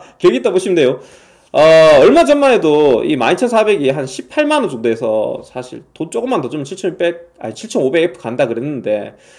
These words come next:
칠천오백 에프의 가격이 뭐 한 이만 원 올라버리고 그리고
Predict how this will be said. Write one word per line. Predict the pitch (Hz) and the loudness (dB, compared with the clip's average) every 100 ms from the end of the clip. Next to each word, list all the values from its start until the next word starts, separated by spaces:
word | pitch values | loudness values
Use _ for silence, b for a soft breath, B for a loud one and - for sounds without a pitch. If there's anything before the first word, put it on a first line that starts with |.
| b | b
칠천오백 | - 302 320 226 220 226 | -12 -6 -2 2 4 2
에프의 | 226 170 - | 2 -2 -2
가격이 | 107 135 196 185 123 147 - - _ _ _ _ | -4 -2 -2 -2 -4 -4 -6 -12 _ _ _ _
뭐 | - - | -20 -14
한 | 120 120 | -10 -6
이만 | 170 180 | 0 0
원 | 107 | 0
올라버리고 | 143 208 113 98 101 123 - _ _ _ _ _ | 2 2 0 -4 -10 -12 -14 _ _ _ _ _
그리고 | - 107 113 190 196 196 _ | -16 -8 0 2 2 -2 _